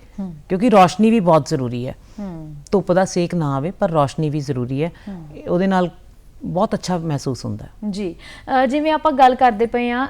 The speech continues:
Speaker 1: ਅ, ਗਰਮੀਆਂ ਦੇ ਵਿੱਚ ਘਰ ਦੀ ਸਾਜ ਸਜਾਵਟ, ਹੈ ਨਾ? ਅ, ਇਸ ਨੂੰ ਸਜਾਉਣ ਦੇ ਲਈ, ਅ, ਬਹੁਤ ਸਾਰੀਆਂ ਸਾਡੀਆਂ ਭੈਣਾਂ ਜਦੋਂ ਬਾਜ਼ਾਰ 'ਚ ਜਾਂਦੀਆਂ ਨੇ ਤਾਂ ਕੋਈ ਚੀਜ਼ ਉਹਨਾਂ ਨੂੰ ਪਸੰਦ ਆਉਂਦੀ ਆ, ਉਹ ਆਪਣੇ ਘਰੇ ਲੈ ਆਉਂਦੀਆਂ ਨੇ। ਮਹਿੰਗੀਆਂ ਚੀਜ਼ਾਂ ਵੀ ਅਸੀਂ ਕਈ ਵਾਰ ਲੈ ਆਉਂਦੇ ਹਾਂ, ਪਰ ਜਦੋਂ ਅਸੀਂ ਆਪਣੇ ਘਰ ਲੈ ਕੇ ਆਉਂਦੇ ਹਾਂ ਤਾਂ ਸਾਡੇ ਘਰ 'ਚ ਜੱਚਦੀ ਨਹੀਂ ਆ।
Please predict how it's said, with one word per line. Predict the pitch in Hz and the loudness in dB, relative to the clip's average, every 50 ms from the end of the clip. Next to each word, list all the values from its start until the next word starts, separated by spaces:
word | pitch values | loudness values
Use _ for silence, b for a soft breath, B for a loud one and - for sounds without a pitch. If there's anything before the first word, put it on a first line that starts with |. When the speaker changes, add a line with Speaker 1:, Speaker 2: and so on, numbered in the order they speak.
| - 254 | -2 -4
Speaker 1:
ਅ, | 220 | -2
ਗਰਮੀਆਂ | 202 240 208 220 220 214 220 220 | 0 -2 -2 -2 -4 -4 -6 -6
ਦੇ | 214 226 | -4 -4
ਵਿੱਚ | 220 214 214 240 | -6 -6 -6 -6
ਘਰ | 233 240 233 226 | -6 -4 -4 -4
ਦੀ | 190 214 | -6 -8
ਸਾਜ | 208 - 226 196 180 175 | -8 -4 -4 -4 -4 -4
ਸਜਾਵਟ, | - 180 160 185 170 165 165 180 175 - | -8 -8 -6 -6 -6 -4 -6 -8 -8 -10
ਹੈ | 196 202 196 | -10 -8 -6
ਨਾ? | 214 247 285 | -6 -6 -6
ਅ, | 311 - - - - - - - 262 240 | -8 -12 -18 -20 -20 -12 -4 -2 0 0
ਇਸ | - - 285 - - | 0 -2 -4 -6 -6
ਨੂੰ | 320 339 330 | -6 -6 -4
ਸਜਾਉਣ | - 320 269 233 269 247 240 240 233 233 | -4 -4 0 2 2 2 2 0 -2 -2
ਦੇ | 220 233 247 247 | 0 0 2 2
ਲਈ, | 233 214 190 196 196 190 | 0 0 -2 -2 -4 -8
ਅ, | - - - - - - 226 233 233 | -10 -14 -20 -20 -12 -6 -2 -2 -2
ਬਹੁਤ | 208 190 233 269 311 339 320 | 0 2 4 4 4 4 2
ਸਾਰੀਆਂ | 320 311 294 277 277 277 | 0 0 0 0 0 0
ਸਾਡੀਆਂ | 285 294 262 254 240 240 | 0 0 2 2 0 0
ਭੈਣਾਂ | - 254 233 233 226 | 0 0 -2 0 -2
ਜਦੋਂ | 226 226 240 | 0 0 0
ਬਾਜ਼ਾਰ | 214 220 208 220 208 208 202 | 0 0 0 2 2 2 2
'ਚ | 208 | -2
ਜਾਂਦੀਆਂ | 220 202 214 208 202 196 208 214 220 220 | -6 -6 -6 -6 -6 -6 -6 -6 -6 -6
ਨੇ | 220 220 233 | -6 -6 -6
ਤਾਂ | 233 - 269 | -4 -6 -4
ਕੋਈ | 262 - 262 262 | -2 -2 -2 -2
ਚੀਜ਼ | 262 - 269 240 | -2 -4 -4 -4
ਉਹਨਾਂ | 226 220 226 | -4 -4 -4
ਨੂੰ | 254 | -6
ਪਸੰਦ | 233 262 254 - 240 214 202 196 | -6 -8 -8 -6 -6 -6 -4 -4
ਆਉਂਦੀ | 208 202 208 208 226 240 | -4 -4 -4 -2 0 0
ਆ, | 247 | 0
ਉਹ | 247 | 0
ਆਪਣੇ | 247 247 254 | 0 -2 -4
ਘਰੇ | 247 - 269 240 233 | 0 0 2 2 2
ਲੈ | 220 220 214 220 220 220 | 0 0 0 0 0 0
ਆਉਂਦੀਆਂ | 214 202 190 175 180 175 175 | 0 -2 -4 -6 -8 -10 -8
ਨੇ। | 175 180 | -8 -6
ਮਹਿੰਗੀਆਂ | 202 226 269 320 359 370 381 | -4 -2 -2 -2 -2 -4 -4
ਚੀਜ਼ਾਂ | 330 320 294 233 277 262 240 | -2 -2 0 2 2 2 2
ਵੀ | 233 220 | 0 -4
ਅਸੀਂ | 208 - 226 | -6 -6 -6
ਕਈ | - 202 190 185 | -6 -4 -4 -4
ਵਾਰ | 185 185 180 | -4 -4 -4
ਲੈ | 185 180 180 | -4 -4 -4
ਆਉਂਦੇ | 175 180 180 170 170 | -4 -6 -8 -8 -8
ਹਾਂ, | 170 170 B B B B B B - | -10 -12 B B B B B B -2
ਪਰ | 302 320 | 0 0
ਜਦੋਂ | 311 330 330 349 | 0 0 -2 -2
ਅਸੀਂ | 302 330 | -2 -2
ਆਪਣੇ | 349 - 339 349 | -2 -2 -2 -4
ਘਰ | 339 339 330 311 269 254 | 0 2 4 4 4 4
ਲੈ | 262 262 269 | 2 0 -2
ਕੇ | 262 269 262 | -2 -4 -4
ਆਉਂਦੇ | 247 240 233 247 262 | -4 -4 -4 -4 -4
ਹਾਂ | 277 285 | -4 -4
ਤਾਂ | 285 302 | -4 -2
ਸਾਡੇ | 269 294 269 269 | -2 0 0 0
ਘਰ | - 294 277 | 0 -2 -2
'ਚ | 277 269 | -2 -4
ਜੱਚਦੀ | 208 220 208 196 - 180 180 214 214 | -4 -4 -6 -6 -8 -8 -8 -8 -6
ਨਹੀਂ | 214 190 170 160 | -6 -8 -8 -10
ਆ। | 160 151 | -12 -14